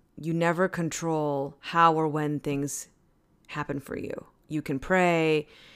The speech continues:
you can manifest, you can meditate, you can be a, you know, do whatever you can. You can put in the work for it too, but you don't control the how and when ever.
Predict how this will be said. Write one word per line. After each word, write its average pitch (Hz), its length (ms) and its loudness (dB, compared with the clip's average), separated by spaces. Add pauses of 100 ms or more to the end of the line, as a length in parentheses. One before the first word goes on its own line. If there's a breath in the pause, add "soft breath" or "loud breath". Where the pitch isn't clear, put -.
(140 loud breath)
you 160 120 -4
can 160 200 -4
manifest, 160 680 2
you 147 60 -2
can 151 180 -6
meditate, 156 680 0
you 147 180 -4
can 143 520 -2
be 165 180 2
a, 160 120 4
you 156 160 -2
know, 139 280 -2 (160)
do 180 100 2
whatever 190 340 8
you 180 100 6
can. 175 220 2
You 151 60 0
can 156 160 -2
put 180 140 4
in 180 80 2
the 175 60 4
work 180 260 4
for 160 160 2
it 143 120 0
too, 180 280 2
but 156 160 -2
you 165 140 0
don't 165 260 -2
control 151 640 -4 (380 loud breath)
the 170 80 0
how 151 360 2
and 143 180 -2
when 135 360 -4 (100)
ever. - 400 -2